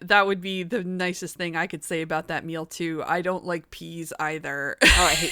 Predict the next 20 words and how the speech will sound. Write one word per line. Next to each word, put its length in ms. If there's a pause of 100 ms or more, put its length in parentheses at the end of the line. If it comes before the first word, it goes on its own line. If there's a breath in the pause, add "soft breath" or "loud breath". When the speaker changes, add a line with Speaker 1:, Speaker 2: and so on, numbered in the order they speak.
Speaker 2:
peas. 260
Speaker 1:
<laughs> 60
Speaker 2:
Peas 120
Speaker 1:
I 40
Speaker 2:
are 20
Speaker 1:
hate 60
Speaker 2:
disgusting. 420
Speaker 1:
peas 160
and 140
Salisbury 520
steak, 380
and 300 (300 loud breath)
sometimes 500
I 100
like 180
mashed 280
potatoes, 520
but 200
not 260
always. 760